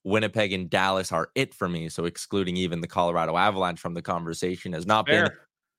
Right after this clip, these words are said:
Speaker 1: not, hasn't been the same dominant Avs team. When you look at the N H L standings, like, they,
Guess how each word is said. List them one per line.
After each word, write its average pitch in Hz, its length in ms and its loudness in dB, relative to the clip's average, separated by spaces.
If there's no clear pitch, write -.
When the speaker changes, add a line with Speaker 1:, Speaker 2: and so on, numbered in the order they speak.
Speaker 1:
not, 131 240 4
hasn't 175 200 2
been 190 100 0
the 175 80 -2
same 185 240 -2
dominant 143 440 2
Avs 139 300 0
team. 92 220 -2
When 90 80 -2
you 95 100 2
look 113 120 0
at 110 100 -4
the 107 100 2
N 113 80 4
H 113 180 -2
L 104 120 4
standings, 90 560 -2
like, 82 260 -4
they, 113 320 2